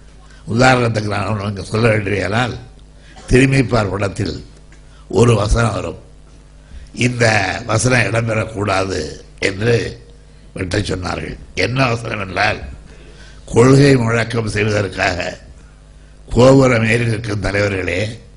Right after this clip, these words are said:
அந்த கொள்கையிலே இருந்து எத்தனை முறை வழுக்கி விழுந்திருக்கிறீர்கள், ஒரு முறை திரும்பி பாருங்கள்."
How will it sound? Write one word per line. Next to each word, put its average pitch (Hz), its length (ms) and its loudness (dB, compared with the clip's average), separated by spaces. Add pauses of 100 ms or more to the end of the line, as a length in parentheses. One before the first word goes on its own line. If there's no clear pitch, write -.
(560)
அந்த 113 300 -2
கொள்கையிலே 131 720 4
இருந்து 113 280 -2
எத்தனை 117 360 2
முறை 113 220 0
வழுக்கி 110 380 -4
விழுந்திருக்கிறீர்கள், 90 840 -6 (540)
ஒரு 104 260 0
முறை 107 240 -2
திரும்பி 101 360 -4
பாருங்கள்." 87 540 -6